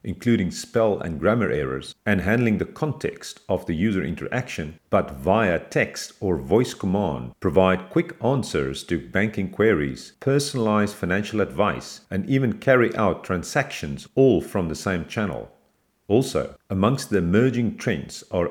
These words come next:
A I-based robo-advisors that calibrate financial portfolios in accordance with the goals and risk tolerance of their users with respect to investments, trading,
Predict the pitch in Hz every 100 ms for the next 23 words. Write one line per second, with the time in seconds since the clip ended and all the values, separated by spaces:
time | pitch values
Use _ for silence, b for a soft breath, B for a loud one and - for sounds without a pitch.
0 | - 117 120 82 95 95 87 69 92 104
1 | 95 69 82 95 73 69 64 - - -
2 | 87 - - 135 139 110 110 104 - 85
3 | 85 98 - 98 - 85 - 104 92 71
4 | 69 - _ - 87 - - 131 131 127
5 | - 92 - 67 64 95 95 73 73 78
6 | 71 104 117 - - 110 85 67 67 -
7 | 95 71 87 85 73 107 104 73 65 -
8 | - - 92 85 - - 107 - 95 82
9 | 110 113 - 69 - - _ _ - 113
10 | 107 76 62